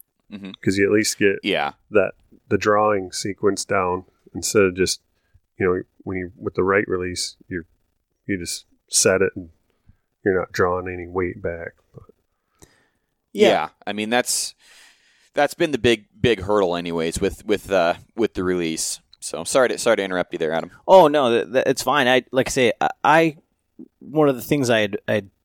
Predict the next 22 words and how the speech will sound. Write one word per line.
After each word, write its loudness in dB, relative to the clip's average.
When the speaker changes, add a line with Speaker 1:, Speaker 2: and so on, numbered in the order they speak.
Speaker 3:
messaged -4
over 2
to 0
you 2
and -2
one -2
of 0
the -6
things -2
I 2
wanted -2
to -6
talk 0
about, 0
and, -14
and -4
this 0
kinda -4
goes -4
into -2
it -4
between, -2